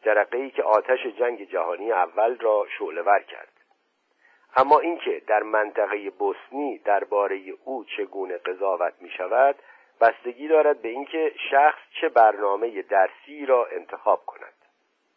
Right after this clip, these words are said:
در کتاب درسی دانش آموزان دبیرستان در منطقه زیر سلطه سرب‌ها در این کشور تقسیم شده، او را قهرمان و شاعر نامیده‌اند.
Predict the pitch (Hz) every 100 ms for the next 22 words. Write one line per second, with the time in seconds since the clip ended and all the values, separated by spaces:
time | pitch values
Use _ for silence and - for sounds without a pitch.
0 | _ _ _ _ _ _ - 127 - 139
1 | 170 196 196 147 131 - 185 160 139 131
2 | 131 123 120 147 160 131 117 110 - -
3 | 147 156 135 110 110 104 107 101 131 139
4 | 131 127 147 127 - 101 - 131 113 -
5 | 95 87 - 123 131 104 90 - 135 127
6 | - 90 - 120 107 - 85 - 92 85
7 | - 85 107 131 147 156 _ _ _ _
8 | 131 143 156 143 135 123 _ _ _ -
9 | 101 - 104 98 110 127 117 98 - 104
10 | 87 120 127 87 71 67 - - -